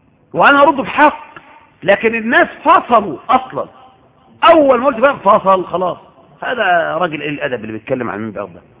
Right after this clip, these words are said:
خلاص انتهت. لكن لو أنا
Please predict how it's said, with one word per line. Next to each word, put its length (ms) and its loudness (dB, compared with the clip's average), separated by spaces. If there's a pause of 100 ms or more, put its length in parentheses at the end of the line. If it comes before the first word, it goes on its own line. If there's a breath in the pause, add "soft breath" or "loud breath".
(480)
خلاص 300 0
انتهت. 380 -14 (640 soft breath)
لكن 260 -8
لو 180 4
أنا 200 0